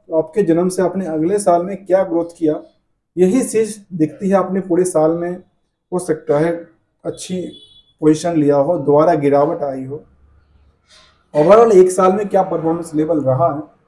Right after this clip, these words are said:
वो देखा जाता है। तो उसको एक कुछ period को देखें दस सालों के दौरान तो उनतीस परसेंट, तीस परसेंट गिरावट है।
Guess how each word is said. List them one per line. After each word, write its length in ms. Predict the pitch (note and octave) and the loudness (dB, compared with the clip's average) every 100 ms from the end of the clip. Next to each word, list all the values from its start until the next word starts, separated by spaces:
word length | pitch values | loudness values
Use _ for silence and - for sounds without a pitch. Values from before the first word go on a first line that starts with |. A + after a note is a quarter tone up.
| _ _ _ _ - | _ _ _ _ 2
वो 120 | G#3 | 4
देखा 320 | F3+ F3 F#3 | 4 2 4
जाता 280 | F3+ D3+ - | 6 6 4
है। 60 | F#3+ | 0
तो 80 | F#3 | -2
उसको 240 | - A3 G#3 | 2 4 4
एक 120 | G#3 - _ _ _ - | 2 -2 _ _ _ -2
कुछ 160 | G#3 - | -2 -2
period 420 | - E3+ F3+ F#3+ G3 | 2 6 6 6 4
को 80 | E3 | 2
देखें 320 | D#3+ F3 D3 | 2 2 4
दस 220 | D#3+ - | 4 4
सालों 220 | - D#3+ | 4 6
के 80 | D#3+ | 4
दौरान 260 | D3 C#3 C#3+ | 0 -2 -4
तो 600 | - _ _ _ - E3+ | -8 _ _ _ -4 0
उनतीस 320 | D#3+ D#3 F#3+ | 2 2 0
परसेंट, 300 | G3 F#3 F3+ | 0 -4 -4
तीस 240 | - F3 F3 | -4 -4 -4
परसेंट 200 | F3+ D#3+ | -4 0
गिरावट 420 | D3 C#3+ D3+ | 2 2 0
है। 60 | D3 | -4